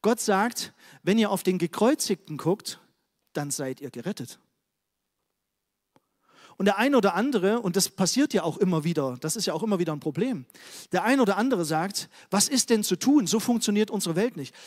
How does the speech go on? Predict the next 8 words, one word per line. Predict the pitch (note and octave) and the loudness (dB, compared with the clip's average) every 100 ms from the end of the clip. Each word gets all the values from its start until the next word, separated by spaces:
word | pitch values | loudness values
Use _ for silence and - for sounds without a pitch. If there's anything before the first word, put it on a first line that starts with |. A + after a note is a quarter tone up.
| - | -6
Was | - F#3 - | 0 2 2
muss | A3 A#3 | 2 2
ich | G#3 - | 0 0
tun? | D4 D4 | 2 4
Was | F3 - | 2 -2
ist | G3 E3+ | -2 -2
der | E3 F#3 | -2 0
Eintrittspreis? | C4+ D4+ - B3+ - - D3 C3+ A#2+ - - | 0 0 -2 -4 -4 -8 -6 -6 -6 -10 -14